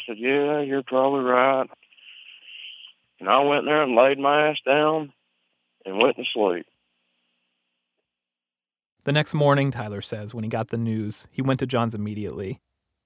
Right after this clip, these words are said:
Speaker 2: There was police tape up. It was a crime scene. John's body had already been taken away,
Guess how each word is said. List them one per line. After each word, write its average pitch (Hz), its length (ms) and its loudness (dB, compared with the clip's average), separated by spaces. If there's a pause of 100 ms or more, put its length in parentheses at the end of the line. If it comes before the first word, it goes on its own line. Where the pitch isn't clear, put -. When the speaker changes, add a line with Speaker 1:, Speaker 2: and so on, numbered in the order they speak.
(420)
Speaker 2:
There 139 100 2
was 135 100 0
police 123 380 -8
tape - 260 -10
up. 85 160 -14 (320)
It - 60 -2
was 120 100 0
a 113 60 -4
crime 107 380 -2
scene. - 340 -12 (880)
John's 131 240 2
body 123 280 4
had 117 120 -6
already 110 240 -2
been 104 140 -4
taken 110 280 -8
away, 101 420 -6